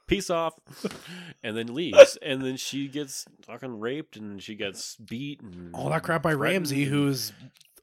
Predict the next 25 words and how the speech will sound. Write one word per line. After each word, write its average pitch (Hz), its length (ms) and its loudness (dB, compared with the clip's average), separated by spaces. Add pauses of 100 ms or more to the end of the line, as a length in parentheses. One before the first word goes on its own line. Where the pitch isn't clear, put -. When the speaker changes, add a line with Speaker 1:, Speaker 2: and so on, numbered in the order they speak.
(300)
Speaker 2:
one 147 140 -2
of 143 40 -2
the 135 60 0
worst 139 320 -2
dudes 135 240 -2
in 123 80 -8
the 120 60 -10
book 120 400 -4
Speaker 1:
Yeah. 113 120 -4
Speaker 2:
or 135 100 0
in 131 80 -2
the 131 60 -4
show. 117 460 -2
Speaker 1:
In 107 60 -10
the 95 80 -10
show, 117 200 -2
for - 140 -14
sure. 95 340 -4 (580)
Speaker 2:
And 127 380 -6
then, 139 1400 -4 (240)
and 143 140 -6
then 165 100 -2
she's 170 180 0
like, 170 220 -2
"Okay, 185 400 2